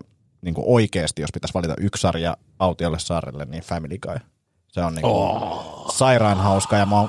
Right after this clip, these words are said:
Speaker 1: kattonut sen vaikka kuinka monta kertaa ja mä luulen, että mä pystyn kattoon sitä käytännössä loputtomasti.
Speaker 2: No niin, joo.
Speaker 1: Ja se on vaikuttanut kyllä paljon huumoriinkin.
Speaker 2: Jep.
Speaker 1: Fanit tietää.
Speaker 2: Öö, mulla on kolme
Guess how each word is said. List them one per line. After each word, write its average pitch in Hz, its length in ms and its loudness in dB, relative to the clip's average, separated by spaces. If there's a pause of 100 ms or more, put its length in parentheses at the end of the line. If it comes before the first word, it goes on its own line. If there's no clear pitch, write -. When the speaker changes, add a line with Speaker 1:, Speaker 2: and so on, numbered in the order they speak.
Speaker 1:
kattonut 120 400 2
sen 113 100 2
vaikka 104 200 0
kuinka 120 260 2
monta 101 200 -2
kertaa 98 380 -2
ja 92 60 0
mä 98 120 -2
luulen, 101 240 2
että 90 100 -2
mä 87 40 -2
pystyn 90 260 -4
kattoon 87 360 -2
sitä 85 240 -2 (380)
käytännössä 82 440 0
loputtomasti. 76 600 -2
Speaker 2:
No - 60 -6
niin, - 60 -12 (140)
joo. 65 100 -6 (640)
Speaker 1:
Ja 76 60 -6
se 87 80 4
on 82 160 2 (180)
vaikuttanut 73 380 -2
kyllä 82 140 -2
paljon - 200 0
huumoriinkin. - 500 -2 (500)
Speaker 2:
Jep. 92 160 -10 (540)
Speaker 1:
Fanit - 300 -8
tietää. - 280 -8
Speaker 2:
Öö, 107 540 2 (1160)
mulla - 160 0
on - 100 -2
kolme 92 380 4